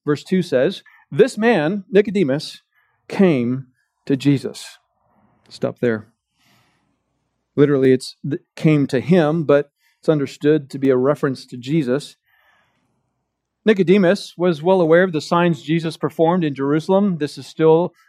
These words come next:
uh, this is perhaps at the latter end, if not after the Passover that, uh, we learned about over the last, uh, couple of weeks, looking at Jesus' cleansing of the temple.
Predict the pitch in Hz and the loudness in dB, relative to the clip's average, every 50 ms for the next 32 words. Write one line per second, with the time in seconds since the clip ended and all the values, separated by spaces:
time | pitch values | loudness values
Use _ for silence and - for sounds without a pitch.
0 | _ - 156 135 135 151 160 - - - 160 151 156 156 160 131 139 131 135 151 | _ -4 -2 -2 0 -2 -4 -6 -2 0 0 0 0 0 -4 -4 -4 0 2 2
1 | 165 165 156 151 151 170 165 131 - 160 143 135 - 143 139 147 - - 165 143 | 2 2 2 0 0 0 -2 -4 -4 -4 -4 -4 -4 -2 -4 -4 -2 -4 -4 -4
2 | 139 - - - 156 160 160 - 185 165 156 165 185 170 156 143 131 127 - _ | -4 -4 -2 -2 0 0 0 0 0 0 0 0 -2 -2 0 0 0 0 -2 _
3 | _ _ _ _ - - 139 127 131 131 127 131 131 131 143 147 143 139 135 139 | _ _ _ _ -10 -6 -4 -2 -2 -2 -2 -2 -2 -2 -2 -4 -4 -2 0 2
4 | 139 139 143 - - _ - - 139 135 135 131 131 135 135 135 - - - _ | 2 2 0 -4 -8 _ -8 -6 -6 -4 -2 -2 0 -2 -2 -4 -8 -18 -20 _
5 | - - 160 143 139 147 - _ _ - - 160 151 143 139 135 151 180 180 - | -16 -14 -12 -10 -10 -12 -14 _ _ -4 -4 -2 0 2 2 2 2 0 0 -4
6 | - - - 147 143 - 139 131 127 123 127 - _ - 160 - 147 139 127 127 | -14 -10 -8 -8 -6 -6 -4 -4 -4 -4 -6 -8 _ -14 -4 -2 -2 -2 -2 -4
7 | 123 - - 156 151 143 139 151 135 120 117 120 - - 143 143 160 185 196 233 | -6 -6 -2 -2 -2 0 -2 -4 -4 -4 -6 -6 -4 -4 -4 -4 -2 -4 -6 -6
8 | - | -8